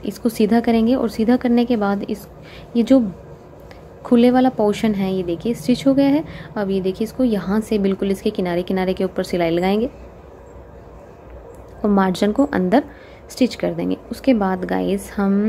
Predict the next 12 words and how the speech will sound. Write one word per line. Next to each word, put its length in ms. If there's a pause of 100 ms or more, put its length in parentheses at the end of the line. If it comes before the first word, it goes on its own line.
(120)
मैं 300
अपने 260
collar 280
को 140
stitch 300
करके 300
दिखाऊंगी 440 (1160)
और 80
stitch 260
करने 320
के 160
बाद 360